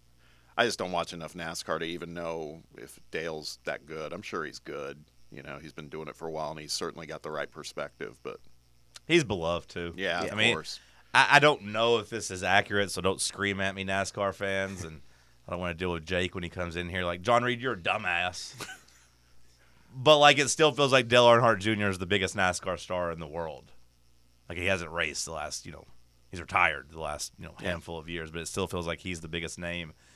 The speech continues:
Speaker 2: in nascar. He's still the one I think of first. Maybe that's one of those things that isn't a, a hot take at all. Maybe when everyone else is like, "Yeah, duh." <laughs> Maybe, but it still feels like he's the biggest guy. So, like, him, him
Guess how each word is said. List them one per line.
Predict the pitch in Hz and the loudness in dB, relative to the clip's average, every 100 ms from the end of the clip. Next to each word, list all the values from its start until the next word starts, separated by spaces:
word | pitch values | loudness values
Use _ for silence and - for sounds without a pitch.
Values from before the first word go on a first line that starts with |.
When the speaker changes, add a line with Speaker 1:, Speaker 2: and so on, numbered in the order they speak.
| - - - | -20 -20 -8
Speaker 2:
in | 107 101 | -4 -2
nascar. | 90 87 - - 78 - _ - - _ _ _ _ _ _ _ _ - | 0 0 -2 -6 -10 -10 _ -20 -20 _ _ _ _ _ _ _ _ -6
He's | 110 | -2
still | - 113 | 2 2
the | |
one | 98 90 | 4 6
I | 95 | 4
think | - 76 | 4 -4
of | 76 73 | -8 -10
first. | 76 78 - - _ _ _ _ _ _ _ - - _ _ - - - _ _ _ _ _ - - | -12 -12 -14 -16 _ _ _ _ _ _ _ -20 -20 _ _ -20 -20 -20 _ _ _ _ _ -20 2
Maybe | 135 131 | 4 6
that's | 117 104 | 6 4
one | 110 | 2
of | 104 | 4
those | 98 - | 2 2
things | 101 95 | 0 0
that | 90 | 0
isn't | 104 98 | 0 0
a, | 87 85 - 90 | 0 -2 -4 -2
a | |
hot | 90 101 | 2 2
take | - 95 | 2 0
at | 87 | 4
all. | 95 87 | 4 4
Maybe | 90 | 2
when | 90 90 | 2 2
everyone | 95 92 92 | 2 2 4
else | 98 - | 2 0
is | |
like, | 85 80 | -6 0
"Yeah, | 95 | 0
duh." | 78 78 95 90 - - - - _ _ | 0 -2 0 0 -4 -20 -20 -20 _ _
<laughs> | - - - _ _ _ | -20 -20 -20 _ _ _
Maybe, | 117 107 110 95 | 0 2 2 2
but | 90 | -2
it | 95 | -2
still | - 107 | 2 2
feels | 98 | 4
like | 90 | 2
he's | 87 95 | 2 0
the | 87 | -2
biggest | 90 80 92 | -4 -4 0
guy. | 90 85 | 0 0
So, | 92 | 0
like, | 90 82 - - - | -2 -2 -8 -18 -6
him, | - 143 127 | 4 4 4
him | 110 127 107 | 0 0 0